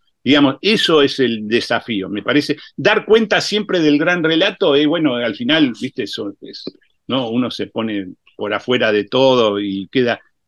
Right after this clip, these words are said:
me parece que queda como frío, o sea, no, no hay, eh, si no está la apuesta personal ahí, lo, lo que,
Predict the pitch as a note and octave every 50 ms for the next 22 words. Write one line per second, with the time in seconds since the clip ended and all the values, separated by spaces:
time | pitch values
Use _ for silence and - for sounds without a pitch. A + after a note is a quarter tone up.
0 | _ _ _ _ - B2+ A#2 A2+ - C3+ D3 D3 - D#3 A2+ B2 A#2 G2 - D3
1 | C#3 B2+ A2 - A2 A2+ A2 G#2+ - - - D#3+ E3 F3+ D#3+ C#3 B2+ A#2 A2 -
2 | - C3 B2 A#2+ B2 B2 A2+ G2+ A#2+ B2+ C#3 C#3 C#3 C#3+ C#3 B2+ A2+ A#2 A#2 -
3 | A2 A2 - - - B2+ B2 C3+ D#3+ F3 D3+ - - E3+ E3 D#3+ D3+ C#3 B2+ -
4 | - D#3+ D3+ C3+ - D3+ - - B2+ A2+ - - C3 C3+ C#3+ D#3+ D3 A#2+ G#2+ G2+
5 | G2 G2+ G#2 A2 A2 G#2+ G#2 F#2 G2 F#2 F#2+ G2 F#2+ F#2 G2 F#2+ - - - F#2+
6 | F#2+